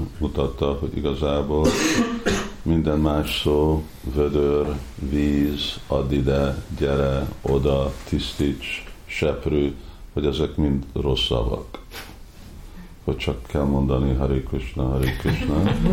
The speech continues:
és akkor abban lehet legtökéletesebben kommunikálni, mert ezek a másik szavak nem igazából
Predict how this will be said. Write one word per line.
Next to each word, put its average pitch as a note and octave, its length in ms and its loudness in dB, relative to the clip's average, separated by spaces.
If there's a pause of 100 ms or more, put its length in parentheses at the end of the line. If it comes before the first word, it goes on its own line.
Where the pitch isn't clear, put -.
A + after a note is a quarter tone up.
(340)
és - 60 0
akkor D#2+ 280 2
abban D2+ 320 2
lehet C#2 340 2
legtökéletesebben B1+ 1300 0
kommunikálni, B1+ 960 2
mert C2+ 140 0
ezek C2 240 -4
a - 40 -4
másik C2 460 0
szavak B1+ 360 -4
nem C#2+ 180 -2
igazából C2 680 -2